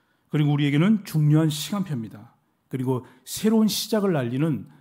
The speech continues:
하나님의 복음을 체험할 수 있는 유일한 길입니다. 어떻게 이 세상에서 보이지 않는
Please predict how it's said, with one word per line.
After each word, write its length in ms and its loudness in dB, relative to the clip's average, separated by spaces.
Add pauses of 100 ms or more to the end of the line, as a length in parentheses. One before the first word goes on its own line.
(200)
하나님의 460 2
복음을 400 0
체험할 420 -4
수 160 -10
있는 380 -6 (260)
유일한 460 0
길입니다. 500 -14 (380)
어떻게 420 4
이 160 4
세상에서 520 2
보이지 340 2
않는 340 2